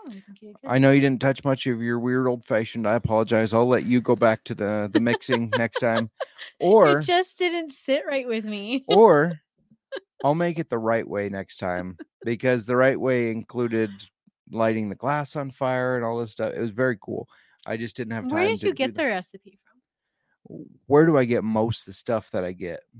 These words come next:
Speaker 1: Reels?
Speaker 2: Insta Reels, yes.
Speaker 1: <laughs> Okay, 'cause I was like, this,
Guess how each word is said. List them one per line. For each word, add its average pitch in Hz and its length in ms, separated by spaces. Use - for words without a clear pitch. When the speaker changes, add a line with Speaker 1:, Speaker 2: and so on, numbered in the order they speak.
Speaker 1:
Reels? 190 540
Speaker 2:
Insta 127 420
Reels, 110 480
yes. 370 460
Speaker 1:
<laughs> - 40
Okay, 302 120
'cause 302 120
I 311 80
was 294 120
like, 285 160
this, 320 300